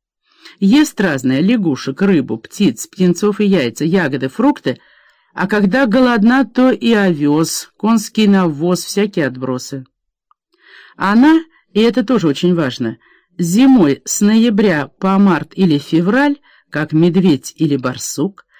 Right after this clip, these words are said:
накопив за лето жир, спит где-нибудь в норе или под выворотом ели. Для собаки повадка небывалая.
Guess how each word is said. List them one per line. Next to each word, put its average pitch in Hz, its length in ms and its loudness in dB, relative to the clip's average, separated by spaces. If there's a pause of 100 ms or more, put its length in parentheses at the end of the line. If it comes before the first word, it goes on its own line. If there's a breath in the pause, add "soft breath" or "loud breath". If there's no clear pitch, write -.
(220 soft breath)
накопив 233 560 0
за 190 260 0
лето 208 480 0 (220)
жир, 214 460 0 (300)
спит - 420 0
где-нибудь 185 680 2 (540)
в 156 200 0
норе 185 520 4 (120)
или 269 400 2 (160)
под 180 320 -4
выворотом 180 920 0
ели. 117 560 -6 (680)
Для 135 240 -4
собаки 160 500 -4
повадка 135 500 -8
небывалая. 120 640 -8